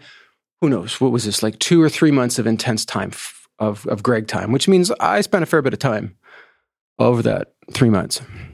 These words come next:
doing that. But what I noted was all of the criticisms they raised were epistemologically focused. They were all focused on knowledge.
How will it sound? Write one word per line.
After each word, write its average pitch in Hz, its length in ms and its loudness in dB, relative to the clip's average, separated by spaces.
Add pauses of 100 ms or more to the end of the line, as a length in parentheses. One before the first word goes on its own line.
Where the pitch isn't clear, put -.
(800)
doing 113 220 4
that. 104 200 -4 (460)
But 123 80 2
what 135 160 2
I 139 80 0
noted 151 400 2
was 113 200 0 (140)
all 160 580 4
of 139 360 2
the 113 80 0
criticisms 113 760 -2
they 131 140 0
raised 101 420 -2
were 107 160 0
epistemologically 113 800 -2
focused. - 560 -8 (480)
They 110 60 0
were 104 100 0
all 131 160 2
focused - 300 -4
on 98 160 -4
knowledge. - 560 -4